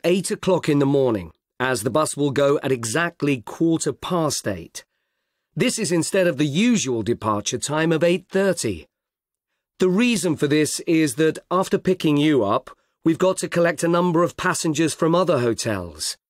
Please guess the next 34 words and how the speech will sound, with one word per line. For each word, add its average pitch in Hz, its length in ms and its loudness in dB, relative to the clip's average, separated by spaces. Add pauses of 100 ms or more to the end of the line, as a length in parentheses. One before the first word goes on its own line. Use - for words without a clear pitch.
(880)
To 180 100 0
get 220 280 0
on 190 200 2
the 170 80 4
bus, 131 400 0 (360)
please 190 360 2
meet 165 400 0
at 139 140 -2
the 165 140 2
entrance 185 500 0
to 160 100 -4
the 143 100 2
hotel 139 720 0
rather 156 380 2
than 151 380 2
at 147 180 0
the 147 60 0
reception 131 680 -2
desk, 90 440 -6 (340)
which 151 280 0
gets 175 260 -2
quite 185 320 -4
crowded 156 520 0
in 110 120 0
the 107 40 2
mornings. 127 600 0 (960)
So, 240 360 0
to 165 180 -4
the 160 80 -2
trip - 280 -2
itself. 165 840 -4 (560)
Our 175 240 2
first 220 540 0
stop - 520 -2